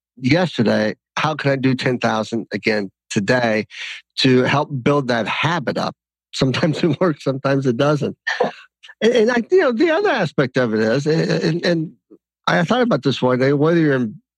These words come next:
business and industry, whether you're in public accounting, you really only have about eight months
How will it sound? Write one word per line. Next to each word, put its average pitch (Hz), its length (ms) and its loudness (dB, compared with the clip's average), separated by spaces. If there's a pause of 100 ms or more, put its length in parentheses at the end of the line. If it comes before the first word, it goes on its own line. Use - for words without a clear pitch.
(140)
business 165 340 0
and 131 80 0
industry, 185 380 2
whether 160 240 2
you're 135 100 2
in 113 60 -4
public 156 340 0
accounting, 156 540 0
you 247 260 2
really 202 460 2
only 233 340 0
have 151 540 -2 (720)
about 135 400 -2 (220)
eight 156 200 2
months 139 520 -2